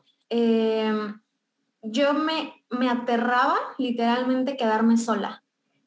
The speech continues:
Entonces llegó un momento en el que dije, "Esto no está bien, o sea, ¿cómo, cómo es posible que yo no pueda disfrutar de mi propia compañía?".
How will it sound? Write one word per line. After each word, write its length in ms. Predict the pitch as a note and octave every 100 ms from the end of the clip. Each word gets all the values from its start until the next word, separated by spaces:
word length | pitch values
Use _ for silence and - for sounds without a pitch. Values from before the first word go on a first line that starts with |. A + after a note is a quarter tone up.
| -
Entonces 600 | A#3+ B3 B3 B3 C#4 C4
llegó 180 | A#3+ A#3+
un 80 | C4
momento 340 | C4 C4 B3
en 60 | B3+
el 140 | A#3
que 100 | A3
dije, 580 | G#3+ G#3+ - A3+ G#3+ - _ _ _ _ -
"Esto 240 | A#3 D4
no 240 | D#4 C4+ B3+
está 240 | B3+ D4
bien, 400 | D4+ D4+ G#3 G3
o 80 | A3
sea, 420 | A3+ A3 G#3+ G#3+ -
¿cómo, 560 | C4 C4+ D4 D4+ D4 - -
cómo 180 | C#4 D4
es 100 | -
posible 520 | D4+ D4 C#4+ D4 D4
que 180 | C4+ A3
yo 140 | A#3
no 260 | A#3+ B3+ B3
pueda 340 | C4 B3+ C4
disfrutar 460 | C4+ - A3 A3 A3
de 60 | A#3+
mi 140 | A#3+
propia 340 | A3+ G#3+ A#3+ A#3
compañía?". 580 | G#3+ G3 G3+ G#3 G#3